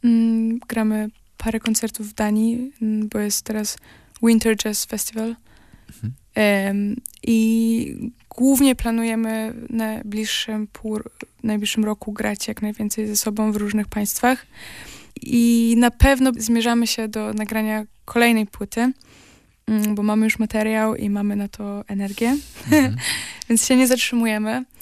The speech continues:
Speaker 1: Mm, mamy też, kolaborujemy z artystką Darią Litwinienko z Gdyni, która nam zrobiła całą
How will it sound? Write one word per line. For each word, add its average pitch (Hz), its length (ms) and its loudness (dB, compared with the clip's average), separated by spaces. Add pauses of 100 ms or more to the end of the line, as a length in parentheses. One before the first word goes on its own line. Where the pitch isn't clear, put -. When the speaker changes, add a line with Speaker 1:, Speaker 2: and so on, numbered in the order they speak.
(420)
Speaker 1:
Mm, 226 400 4
mamy 254 280 4
też, 269 340 0 (120)
kolaborujemy 262 720 2
z 240 340 -2 (260)
artystką 240 580 -2
Darią 226 380 2
Litwinienko 220 840 -2 (120)
z - 180 -10 (560)
Gdyni, 214 380 0 (920)
która 226 320 0
nam 208 280 0
zrobiła 208 420 -6
całą 208 460 -4